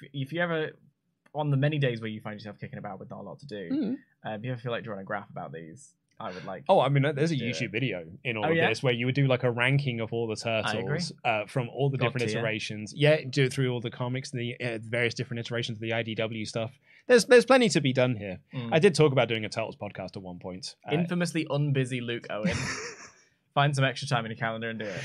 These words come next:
Speaker 2: This was before I started doing my Games Master podcast. I
Speaker 1: Yeah.
Speaker 2: did do, like, three test episodes of a, uh, uh, a Turtles podcast that reviewed all of the twenty thirteen show, and I did it as, as my, on my own. Um, but it's actually quite lonely doing a podcast on your, on your time,
Speaker 1: <laughs>
Speaker 2: and I wanted,
Speaker 1: It is.
Speaker 2: and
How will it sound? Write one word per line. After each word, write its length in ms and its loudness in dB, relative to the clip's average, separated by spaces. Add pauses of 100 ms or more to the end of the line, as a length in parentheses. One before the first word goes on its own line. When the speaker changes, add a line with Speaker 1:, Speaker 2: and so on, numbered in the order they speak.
(120)
Speaker 2:
This 160 8
was 100 4
before 280 6
I 40 12
started 200 6
doing 100 6
my 80 4
Games 240 6
Master 240 0
podcast. 500 -2
I 60 4
Speaker 1:
Yeah. 80 6
Speaker 2:
did 160 6
do, 220 6
like, 180 2
three 300 4
test 280 0
episodes 460 -2
of 260 -8
a, 320 -4
uh, 60 -10
uh, 320 -2 (140)
a 440 -6 (140)
Turtles 300 6
podcast 340 2
that 80 -8
reviewed 240 -6
all 120 -2
of 60 -8
the 80 -14
twenty 200 -6
thirteen 760 -6
show, 160 -6
and 160 -4
I 40 0
did 120 2
it 100 -4
as, 60 -8 (140)
as 100 -6
my, 80 -4
on 220 -4
my 160 -2
own. 340 -6 (400)
Um, 420 -2
but 120 0
it's 120 -4
actually 260 -4
quite 260 -10 (380)
lonely 380 -6
doing 220 -10
a 60 -10
podcast 500 -6
on 40 -10
your, 140 -8
on 100 -8
your 120 -2
time, 260 -2 (160)
Speaker 1:
<laughs> 160 10
Speaker 2:
and 40 2
I 80 6
wanted, 100 12
Speaker 1:
It 80 10
is. 100 8
Speaker 2:
and 20 -4